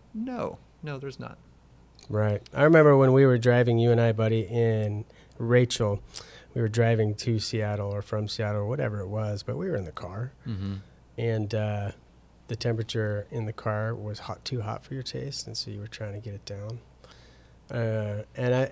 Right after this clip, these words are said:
Speaker 2: and you getting so frustrated with Rachel for not turning it down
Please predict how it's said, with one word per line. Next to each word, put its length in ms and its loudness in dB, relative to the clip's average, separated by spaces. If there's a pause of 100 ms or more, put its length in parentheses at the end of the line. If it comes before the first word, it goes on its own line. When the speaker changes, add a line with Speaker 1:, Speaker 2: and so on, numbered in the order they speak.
(100)
Speaker 2:
and 320 0
you 100 4
getting 160 -2
so 220 0
frustrated 500 -2
with 180 -4
Rachel 320 -2
for 180 -8
not 200 -6
turning 300 0
it 340 -8
down 440 2